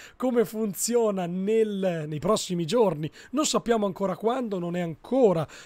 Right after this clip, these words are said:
eh, ufficiale la notifica nella sezione notizie. Sappiamo però, ragazzi, che il Junk Rift, come ci suggerisce la schermata di caricamento che ci verrà regalata,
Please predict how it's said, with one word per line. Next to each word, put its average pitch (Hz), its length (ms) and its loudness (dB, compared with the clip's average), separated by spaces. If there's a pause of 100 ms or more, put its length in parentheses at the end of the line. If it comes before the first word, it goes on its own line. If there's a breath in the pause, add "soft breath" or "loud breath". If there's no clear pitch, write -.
eh, 156 460 -4
ufficiale 196 460 0
la 170 100 -2
notifica 170 680 -2
nella 156 360 -4
sezione 170 640 -2 (260 loud breath)
notizie. 208 920 0
Sappiamo 208 640 0
però, 196 300 0
ragazzi, 170 500 -4
che - 120 -8
il 160 160 -6
Junk 247 400 -2
Rift, 190 640 -4
come 247 260 -2
ci - 220 -4
suggerisce 220 1200 -4
la 185 480 -4
schermata 196 640 -2
di 202 100 -4
caricamento 185 760 -2 (240 loud breath)
che 220 120 -4
ci - 140 0
verrà 214 220 0
regalata, 202 720 2